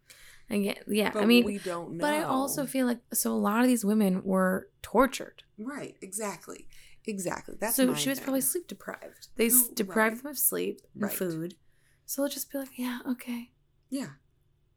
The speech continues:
Speaker 2: Yeah.
Speaker 1: Yeah, I saw the devil.
Speaker 2: That's
Speaker 1: Can I
Speaker 2: the
Speaker 1: go to bed
Speaker 2: thing.
Speaker 1: now?"
Speaker 2: Right. That's the thing, is, like, they didn't, you know,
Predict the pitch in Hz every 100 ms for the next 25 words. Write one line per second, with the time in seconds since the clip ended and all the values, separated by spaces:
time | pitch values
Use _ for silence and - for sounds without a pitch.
0 | _ _ _ - 247 - - 254 262 240
1 | 254 240 226 208 185 180 _ _ _ _
2 | _ - 254 254 240 240 247 240 214 208
3 | 240 254 254 _ _ _ _ - 240 208
4 | - _ _ _ _ _ _ _ _ _
5 | _ - 214 214 - 214 202 226 202 160
6 | 143 151 147 160 156 175 185 202 202 -
7 | _ _ _ 175 175 165 151 147 147 151
8 | -